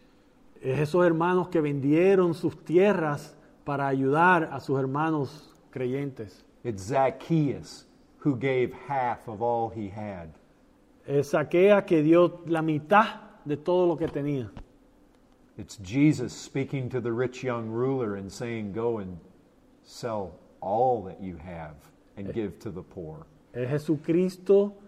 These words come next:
Speaker 1: hablando con el hombre, con el joven rico, diciéndole que vendiera todo lo que tenía y se lo diera a lo-, a los pobres.
Speaker 2: The New Testament standard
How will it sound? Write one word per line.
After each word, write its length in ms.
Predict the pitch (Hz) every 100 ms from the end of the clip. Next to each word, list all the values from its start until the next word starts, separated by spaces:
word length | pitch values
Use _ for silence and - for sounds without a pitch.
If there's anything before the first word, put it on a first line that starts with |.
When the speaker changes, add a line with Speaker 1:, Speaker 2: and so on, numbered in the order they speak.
| - - _ _ _ _ _
Speaker 1:
hablando 440 | 135 139 139 160 160
con 160 | 175
el 80 | 160
hombre, 420 | 160 165 156 147
con 140 | - 143
el 60 | 127
joven 300 | 165 170 147
rico, 300 | 180 185 180
diciéndole 480 | 151 165 170 175 156
que 140 | 143
vendiera 500 | 131 131 147 156 160
todo 220 | 180 190
lo 100 | 196
que 100 | 185
tenía 380 | 185 175 170 185
y 60 | 160
se 120 | 156
lo 120 | 143
diera 260 | 135 143 151
a 20 |
lo-, 140 | 143 135
a 60 |
los 100 | 127
pobres. 560 | - 131 120 95 - -
Speaker 2:
The 80 | 120
New 200 | 131 190
Testament 640 | - 180 165 - 147 135 -
standard 800 | - 131 123 139 143 147 143